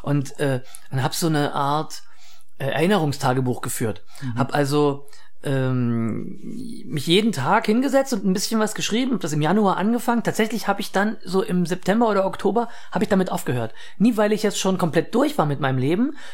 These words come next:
Speaker 1: sondern weil ich, ähm, diese Notwendigkeit nicht mehr so gespürt hab. Und was ich dann interessant fand, als ich das dann eben nochmal mir durchgeblättert hab, ähm, war,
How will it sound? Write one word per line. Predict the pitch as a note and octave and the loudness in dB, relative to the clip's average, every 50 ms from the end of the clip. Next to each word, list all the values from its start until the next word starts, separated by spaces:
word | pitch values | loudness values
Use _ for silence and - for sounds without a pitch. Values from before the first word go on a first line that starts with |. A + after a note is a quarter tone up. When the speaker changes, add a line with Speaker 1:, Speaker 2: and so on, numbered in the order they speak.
| - | -6
Speaker 1:
sondern | - - C#3+ F3 G#3 A3 G#3+ G#3 F#3+ D3 | -2 0 2 2 4 4 2 2 2 2
weil | D3 C3+ C#3+ F3+ G3+ G#3 G#3 - | 2 2 2 2 2 0 -2 -2
ich, | - G#3 F#3+ F#3+ F3+ - - F#3 - - | -2 -2 -2 -2 -4 -6 -8 -8 -6 -4
ähm, | E3+ E3 E3 D#3+ D#3+ D#3+ D#3 D3 | -2 -2 0 0 -2 -2 -2 -2
diese | E3+ F3 - E3 | -2 -2 0 0
Notwendigkeit | D3+ C#3+ C3+ D3 F3 G#3 G3+ - - C3+ A#2+ | 0 2 2 2 2 2 2 0 0 -2 0
nicht | C3 C3 | 0 0
mehr | B2+ A2+ | 0 0
so | C3 | -2
gespürt | A2+ B2 G#2+ - - A#2 A2+ | -2 -4 -4 -4 -4 -4 -4
hab. | A2 - - - - - - - - - - | -6 -8 -8 -10 -10 -10 -10 -10 -8 -8 -6
Und | D3+ C3+ - | -6 -4 -4
was | - - - - - | -6 -6 -8 -8 -6
ich | - - C#4 - | -6 -6 -2 0
dann | - C4 | 0 0
interessant | A3 F#3+ - E3+ - - G3+ C4+ - | 0 0 -2 -4 0 0 0 0 2
fand, | - G#3 F3+ D#3 | 2 0 0 2
als | D#3 D#3 - | 0 -2 -2
ich | - - | -2 -2
das | E3+ C#3+ - | -2 -2 0
dann | - D#3+ C#3+ | -2 -4 -2
eben | A2+ C#3+ C#3+ D#3+ | -4 -4 -4 -4
nochmal | D#3 C3 C#3+ C#3 B2+ B2+ B2 B2 - - - - - - | -4 -2 0 0 0 0 -2 -2 -6 -8 -10 -8 -8 -6
mir | C#3+ C3+ C3+ | -4 -2 0
durchgeblättert | C3 F3+ A3+ - - G#3 G#3+ F3+ E3+ D#3+ D3+ | 0 0 0 0 0 2 2 2 2 2 0
hab, | G#3 A3+ - - - - - - - - - - - - - - - - | -2 -2 -4 -6 -10 -10 -10 -8 -8 -8 -8 -8 -8 -8 -10 -10 -8 -6
ähm, | - D3+ D3 C#3+ C#3 C#3 C3+ B2 - | -2 -2 0 0 0 0 -2 -2 -4
war, | C3+ C3 C3+ B2+ F3 G#3 A#3 B3 B3 | -4 -4 -4 -2 0 0 0 0 -2